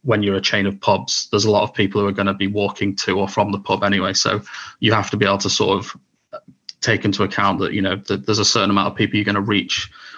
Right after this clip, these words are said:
with your out of home that were on their way there anyway. So us being able to get that view of the incremental sales as well was, was sort of really key for us, um, sort of justifying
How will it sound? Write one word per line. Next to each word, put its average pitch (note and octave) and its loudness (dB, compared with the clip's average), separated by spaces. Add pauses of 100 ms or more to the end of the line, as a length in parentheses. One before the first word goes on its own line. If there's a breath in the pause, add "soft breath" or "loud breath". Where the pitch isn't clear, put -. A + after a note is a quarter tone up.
with G2+ -2
your G#2 4
out G#2 2
of F#2 -2
home G2 2
that G2+ -2
were G2 -2 (140)
on G#2+ 2
their G2 2
way G2 2
there G2+ 0
anyway. G2 -2
So G2+ 0 (500 loud breath)
us A#2 2
being A2 4
able G#2 4
to G2+ 0
get G#2 -2
that F#2+ 2 (200)
view G#2+ 2
of G2 -4
the G2+ 2
incremental G2 -2
sales G2+ 0
as G#2 -4
well G2+ -2
was, - -6
was G2 -2
sort - -2
of G2+ 0
really G2+ 2 (100)
key G2+ -2
for G#2 -2
us, A2 -2
um, - -2 (140)
sort - -2
of - -18
justifying G2+ -2